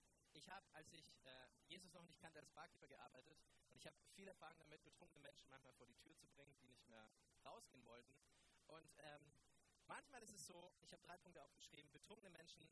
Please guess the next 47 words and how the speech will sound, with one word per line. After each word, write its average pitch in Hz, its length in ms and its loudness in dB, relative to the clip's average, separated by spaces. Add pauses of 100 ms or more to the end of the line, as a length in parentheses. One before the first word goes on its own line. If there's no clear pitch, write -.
(140)
dein 143 180 4
Denken - 240 2
verändert 117 320 0
sich. - 240 -6 (460)
Also 156 260 4
wenn 165 160 2
du 165 260 -2 (340)
zu 160 120 0
viel 214 200 2
getrunken 190 420 -2
hast, 185 260 2 (220)
jemals 156 280 2
in 151 80 -2
deinem 143 140 2
Leben, 156 300 -2
hast 147 180 2
du - 80 -4
oft - 160 -2
gemerkt, 143 300 2
dass 135 100 -4
du 143 100 -6
vielleicht 131 320 0 (260)
mutiger 156 300 -4
geworden - 260 -4
bist, - 160 -2
als - 120 -2
du - 80 -4
eigentlich - 220 -2
bist. - 260 -2 (800)
Also 139 220 6
du 147 300 -2 (240)
überschätzt 156 540 6
dich - 140 0
vielleicht - 240 0
manchmal 135 320 -2
leicht. 117 440 0 (720)
Das - 140 -4
hoffe 165 160 -2
ich, 151 60 -6
machst 147 240 0
du 131 40 -4
jetzt - 160 0
nicht 175 140 0
mehr, 240 260 0
aber 156 280 6 (240)
manchmal - 380 6
geht's - 360 0